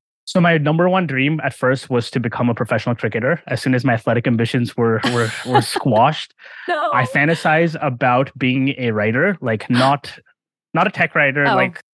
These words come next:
Speaker 1: like, I still think I wanna do it at some point, just, like, write probably really bad fiction, but, like, live somewhere, write fiction. Um, I've always, like, loved writing since I was a kid. I think that would be, that would be a cool career.
Speaker 2: Oh my God.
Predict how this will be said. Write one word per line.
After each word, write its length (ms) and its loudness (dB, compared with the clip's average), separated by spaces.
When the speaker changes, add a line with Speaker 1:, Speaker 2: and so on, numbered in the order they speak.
Speaker 1:
like, 240 0
I 100 2
still 240 2
think 280 -4
I 80 2
wanna 260 -2
do 100 0
it 40 0
at 80 -6
some 120 -4
point, 200 -2
just, 120 -8
like, 160 0
write 360 0
probably 400 0
really 200 0
bad 280 -2
fiction, 360 -8
but, 120 -6
like, 160 -2
live 120 2
somewhere, 460 2
write 240 2
fiction. 520 0
Um, 260 2
I've 80 -2
always, 400 2
like, 160 -2
loved 220 0
writing 260 0
since 160 -6
I 60 -2
was 100 -2
a 60 -4
kid. 320 -2
I 80 -8
think 120 -6
that 80 0
would 120 0
be, 160 0
that 80 0
would 80 0
be 80 2
a 20 -8
cool 220 0
career. 360 -2
Speaker 2:
Oh 100 0
my 120 0
God. 300 -4